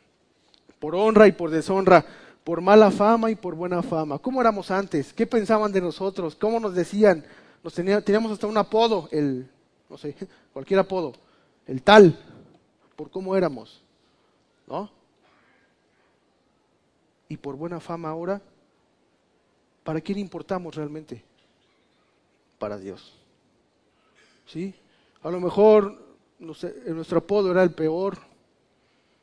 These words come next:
Nuestro apodo significaba algo humillante.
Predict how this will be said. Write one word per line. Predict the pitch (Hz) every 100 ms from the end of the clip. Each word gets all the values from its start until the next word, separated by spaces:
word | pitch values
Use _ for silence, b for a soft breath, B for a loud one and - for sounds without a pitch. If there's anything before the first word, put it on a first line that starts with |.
| _ -
Nuestro | 170 170
apodo | 165 196 208 202 180
significaba | - 165 160 160 - 185 185 180 156 131 _ _ _ _ _ _ _ _ _ _ -
algo | 160 170 180
humillante. | 160 151 143 180 196 180 147 123